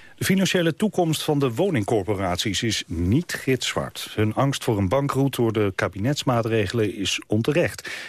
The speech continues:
Dat blijkt uit onderzoek waar Trouw over schrijft. De gewraakte verhuurdersheffing,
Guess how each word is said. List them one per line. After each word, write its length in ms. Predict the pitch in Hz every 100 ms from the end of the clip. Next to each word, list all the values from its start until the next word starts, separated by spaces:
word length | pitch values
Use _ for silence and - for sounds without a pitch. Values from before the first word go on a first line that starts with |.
| -
Dat 120 | -
blijkt 280 | 120 127 117
uit 200 | 113 110
onderzoek 500 | 120 113 101 110 -
waar 240 | - 92 95 -
Trouw 320 | 120 123 117
over 260 | 95 101 104
schrijft. 440 | - 87 69 - -
De 160 | 123
gewraakte 480 | 131 120 139 131 117
verhuurdersheffing, 1080 | - 98 - 147 139 113 - 107 - 139